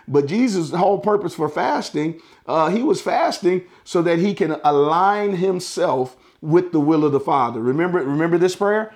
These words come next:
"Thy kingdom come, thy will be done through my earthly, through my flesh, through my body. God, use me." And so that's one of the things that we wanna make sure,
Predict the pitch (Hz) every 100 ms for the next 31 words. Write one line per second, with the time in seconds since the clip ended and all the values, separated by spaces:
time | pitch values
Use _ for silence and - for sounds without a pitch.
0 | - - 139 160 160 202 202 175 165 185
1 | 180 135 123 127 _ - 139 151 139 165
2 | 165 151 143 156 131 123 - _ 208 233
3 | 208 185 - 233 226 - 131 120 - 202
4 | 202 185 175 - 196 226 175 - - -
5 | - - 196 214 190 160 143 202 156 131
6 | 147 190 196 202 254 262 160 139 120 98
7 | _ - - 147 180 175 196 185 185 185
8 | 170 165 185 175 151 147 165 156 151 156
9 | 147 170 175 151